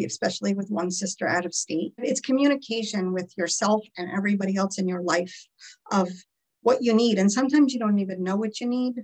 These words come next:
And that evolves too. But the biggest thing at that moment was really, I think, making everybody aware of what's going on, because I don't think they see it, and,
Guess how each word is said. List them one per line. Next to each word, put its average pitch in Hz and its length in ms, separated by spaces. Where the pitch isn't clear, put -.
And 208 140
that 190 180
evolves 208 500
too. 202 420
But 202 320
the 208 80
biggest 220 400
thing 185 240
at 180 140
that 165 240
moment 180 400
was 151 680
really, 320 280
I 226 220
think, 233 200
making 214 380
everybody 202 520
aware 175 680
of 190 160
what's 180 280
going 175 360
on, 147 400
because 196 420
I 220 80
don't 269 300
think 208 240
they 208 220
see 220 280
it, 214 180
and, 233 320